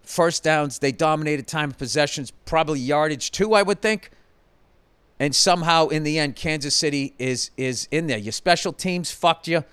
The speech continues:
So, I mean, I don't know. That Pacheco kid was running all over hell. By the way, wearing Tyreek Hill's old number. And then in the meantime, nobody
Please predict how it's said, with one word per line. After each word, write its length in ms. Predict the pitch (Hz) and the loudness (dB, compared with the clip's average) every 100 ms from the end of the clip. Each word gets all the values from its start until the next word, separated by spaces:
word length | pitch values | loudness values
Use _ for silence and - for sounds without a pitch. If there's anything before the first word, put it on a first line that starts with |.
| _ _ _ _ _ _ _ _ _ _ _ _ _ _ _ _ _ - | _ _ _ _ _ _ _ _ _ _ _ _ _ _ _ _ _ -8
So, 320 | - 156 143 | 2 2 2
I 80 | 147 | 0
mean, 260 | 151 156 - - | 0 -2 -2 -2
I 80 | |
don't 140 | 180 202 | 0 2
know. 200 | 123 107 - - | 0 -4 -6 0
That 200 | 165 - | 2 2
Pacheco 540 | - - 190 - 208 | 2 4 4 4 2
kid 300 | 185 208 208 | 2 0 2
was 160 | 160 131 | 0 0
running 380 | 170 185 170 - _ _ _ _ _ _ _ _ _ _ _ _ _ 160 | 0 2 -2 -6 _ _ _ _ _ _ _ _ _ _ _ _ _ 2
all 260 | 170 175 | 4 6
over 220 | 185 160 | 4 4
hell. 400 | 127 156 180 175 _ _ _ _ _ _ _ _ _ _ _ _ _ _ _ _ - | 2 4 4 2 _ _ _ _ _ _ _ _ _ _ _ _ _ _ _ _ 0
By 160 | 165 | 4
the 80 | 175 | 4
way, 220 | 170 165 | 4 4
wearing 360 | 131 156 165 151 | 4 4 4 2
Tyreek 460 | - 170 165 165 - | 2 2 4 0 2
Hill's 300 | 175 170 156 | 2 2 4
old 180 | 165 | 2
number. 240 | 156 170 180 | 2 2 4
And 160 | 156 | 4
then 140 | 185 196 | 2 0
in 80 | 196 | 0
the 80 | |
meantime, 460 | 202 220 190 185 180 | 2 0 2 2 4
nobody 360 | 190 190 180 | 2 2 -2